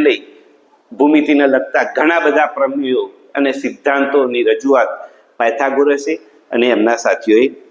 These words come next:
કરી હતી. આ ઘટનાને ઈસવીસન પૂર્વે ત્રણસો, ક્યારની કહી શકાય? ઈસવીસન પૂર્વે ત્રણસો ની આસપાસ.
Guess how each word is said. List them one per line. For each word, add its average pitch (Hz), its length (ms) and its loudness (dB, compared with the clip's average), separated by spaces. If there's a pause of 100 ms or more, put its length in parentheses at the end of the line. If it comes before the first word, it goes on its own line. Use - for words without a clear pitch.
(160)
કરી - 240 0 (580)
હતી. - 260 -4 (1300)
આ 180 220 0
ઘટનાને 156 580 0 (760)
ઈસવીસન 165 600 0
પૂર્વે 139 280 4 (420)
ત્રણસો, 165 420 2 (1600)
ક્યારની 175 380 2
કહી 160 180 2
શકાય? 165 340 -2 (220)
ઈસવીસન 143 920 -2
પૂર્વે 131 300 2
ત્રણસો 151 440 2 (100)
ની 165 120 -6 (680)
આસપાસ. 104 460 -2